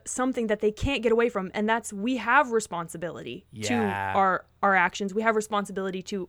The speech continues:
Speaker 1: each other and to nature. Eh, but that has to come from something external to nature.
Speaker 2: Yeah,
Speaker 1: Because if
Speaker 2: right.
Speaker 1: really, if really evolution is all there is, then we are the apex predators because we have the power to create
Speaker 2: Right.
Speaker 1: dinosaurs, destroy them,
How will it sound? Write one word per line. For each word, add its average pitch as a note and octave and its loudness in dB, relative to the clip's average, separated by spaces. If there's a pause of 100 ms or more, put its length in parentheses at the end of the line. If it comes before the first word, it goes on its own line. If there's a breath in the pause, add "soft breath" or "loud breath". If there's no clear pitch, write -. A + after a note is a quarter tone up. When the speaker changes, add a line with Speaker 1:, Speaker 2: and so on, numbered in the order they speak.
Speaker 1:
each - -6
other D4 4 (260 loud breath)
and D#4 0 (120)
to A#3+ -6
nature. A3+ -4
Eh, A3+ 0
but G#3 4
that C4 6
has D4 0
to - -2
come A#3+ 0
from F#3+ -2 (120)
something A3 0
external F#3+ -4
to - -2
nature. E3+ -4
Speaker 2:
Yeah, F#2+ -4
Speaker 1:
Because B3 0
if C4 2
Speaker 2:
right. G#3+ 2
Speaker 1:
really, F4 0 (100)
if C#4 2
really E4+ 2
evolution C4+ 0
is A3+ 0
all A#3 2
there A3+ 4
is, D4 -2 (140)
then C4 2
we F4 6
are D4 8
the A3 2
apex F#3+ -4
predators E3 -4
because A#3 -4
we B3 0
have D4 2
the A#3 -2
power A#3+ 2
to A3+ -4
create G#3 -2
Speaker 2:
Right. C#4 2
Speaker 1:
dinosaurs, D4 2 (240 loud breath)
destroy A#3 2
them, C4+ 0